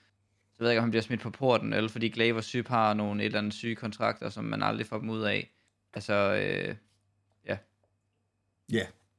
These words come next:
Speaker 2: Det er, det er en trist, det er en trist historie med vores allesammens Astralis, og vi håber selvfølgelig, at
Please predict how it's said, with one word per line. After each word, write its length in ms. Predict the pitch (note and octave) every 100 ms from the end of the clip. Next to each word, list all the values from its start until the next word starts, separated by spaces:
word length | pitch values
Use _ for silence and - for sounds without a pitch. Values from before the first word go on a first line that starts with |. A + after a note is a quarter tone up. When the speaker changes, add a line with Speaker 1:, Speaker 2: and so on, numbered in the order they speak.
| _ _ - _ _ _ _ _ _ _ -
Speaker 2:
Det 280 | D#3+ D#3+ D3+
er, 260 | C#3 C3
det 300 | B2 A2+ -
er 40 | D3
en 80 |
trist, 380 | B2+ E3 D#3+ -
det 60 | D3+
er 40 |
en 60 | D3
trist 220 | D#3+ D#3
historie 360 | D#3 D#3 C#3 C#3
med 100 | C3+
vores 220 | B2 A#2+
allesammens 380 | A#2 B2 A#2+ A#2+
Astralis, 460 | A2+ G2+ A2 A#2
og 160 | - A#2
vi 40 |
håber 420 | B2 A#2 A#2 C3 B2+
selvfølgelig, 480 | B2 A#2 A#2 B2+
at 240 | G#2+ A2